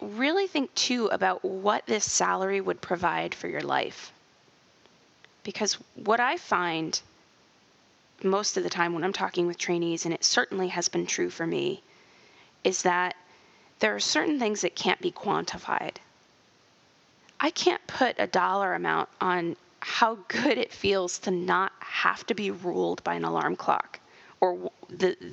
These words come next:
that the f-, that my immediate morning is not about throwing on clothes and getting into a car and sitting in traffic on a long commute. There's really no dollar amount that can be put on that.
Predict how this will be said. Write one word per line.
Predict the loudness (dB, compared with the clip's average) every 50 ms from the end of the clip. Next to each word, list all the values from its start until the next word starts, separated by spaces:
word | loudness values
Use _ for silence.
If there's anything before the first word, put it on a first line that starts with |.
| 0
that | 2 2 4 2 0 0
the | 0 0
f-, | 0 -2 -14 -18 -18 -6
that | 0 2 2 2 4
my | 4 2 2
immediate | 2 2 0 0 0 0 2 2 2 2 2 0
morning | 0 0 0 2 2 2 2 2 2 2 2 2
is | 0 0
not | 2 2 2 2 2
about | 0 2 2 2 2 0 -4 -10 -18 -18 -16 -18 -18 -20 -18
throwing | -12 -4 0 2 2 2 2 2 2
on | 2 2 0
clothes | 0 -2 2 2 2 2 2 0 0 0 0
and | 0 0 0
getting | 0 0 0 2 0
into | 0 0 -2 -2 -2
a | -2
car | -2 -2 -2 0 2 2 2 0 0 -2 -2
and | -2 -2
sitting | 0 0 0 0 2 2 0
in | 0 -2 -2
traffic | 0 0 0 0 0 -2 -2 -2 -4 -4 -8 -14 -20 -20 _ _ _ _ 0
on | 0 2 2
a | 2 0 0 -2 0
long | 0 2 2 2 0
commute. | -4 -4 -4 -4 -2 -2 -2 -4 -4 -10 -16 -20 _ _ -20 -20 -20 _ _ _ _ _ _ _ _ _ -2
There's | 0 0 2 2 0
really | 0 2 2 2 2
no | 2 0 0
dollar | 2 2 2 2 2 0 0 0
amount | 0 -2 -2 -2 -2 -2
that | -4 -4
can | -2 -2 -2
be | -2 -4
put | -4 -4 -2 -2
on | 0 0 -2
that. | -2 -2 -4 -4 -6